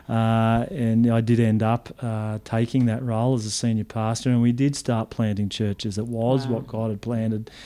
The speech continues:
Speaker 1: in our heart, and, uh, I never dreamt of becoming, uh, the director of the Queensland Baptist Movement. Never in my heart. But as people started to talk to me about it and I started to pray about it,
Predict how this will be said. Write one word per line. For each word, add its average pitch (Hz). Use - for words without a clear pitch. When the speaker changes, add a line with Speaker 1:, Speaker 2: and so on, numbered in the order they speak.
Speaker 1:
in 117
our 107
heart, 117
and, 110
uh, 113
I 135
never 151
dreamt 123
of 110
becoming, 113
uh, 107
the 107
director 110
of 107
the 107
Queensland 107
Baptist 113
Movement. 107
Never 127
in 123
my 113
heart. 123
But 117
as 120
people 156
started 127
to 107
talk 123
to 127
me 120
about 104
it 117
and 131
I 113
started 117
to 104
pray 120
about 113
it, -